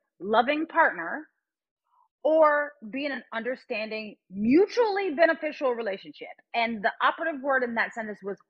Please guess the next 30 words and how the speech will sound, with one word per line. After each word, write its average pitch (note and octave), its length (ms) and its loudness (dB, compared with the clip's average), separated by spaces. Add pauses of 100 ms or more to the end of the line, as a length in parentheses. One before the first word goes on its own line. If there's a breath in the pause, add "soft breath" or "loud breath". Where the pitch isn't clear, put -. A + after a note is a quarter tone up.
mutually B3 760 0
beneficial. F3 600 -6
We're D4+ 220 -2
not G#4 300 4
getting F#4 260 -2
used E4+ 400 2
this C4 220 -2
year, F#3 160 2
ladies. D3+ 480 -10 (260 loud breath)
We're D4+ 160 2
not D#4+ 180 12
getting D#4 200 0
used D4 240 0
'cause G3+ 160 -8
right G#3 180 8
around C4+ 260 4
the, C#4+ 60 -14
t-, A#3+ 280 -10
the C4 100 0
corner F4+ 360 4
is C#4 140 0
tax D#4 280 4
season A#3+ 260 -6
and F#3+ 120 -8
we're G3+ 80 -6
not G#3+ 220 2
giving A#3 220 0
out A3 140 2
tax B3 280 0
refunds. G3 480 -8